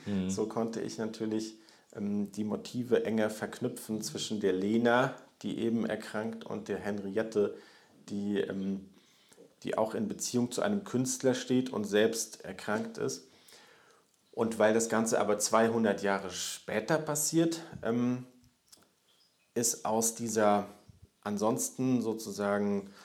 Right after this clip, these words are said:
Speaker 2: historisch, also für Kleist vielleicht menschlich be-, bedeutenden, aber historisch für uns als Nachgeborene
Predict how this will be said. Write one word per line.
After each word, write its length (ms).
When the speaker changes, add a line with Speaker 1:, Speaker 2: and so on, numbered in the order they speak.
Speaker 2:
historisch, 960
also 300
für 220
Kleist 500
vielleicht 320
menschlich 720
be-, 140
bedeutenden, 720
aber 260
historisch 720
für 280
uns 420
als 240
Nachgeborene 960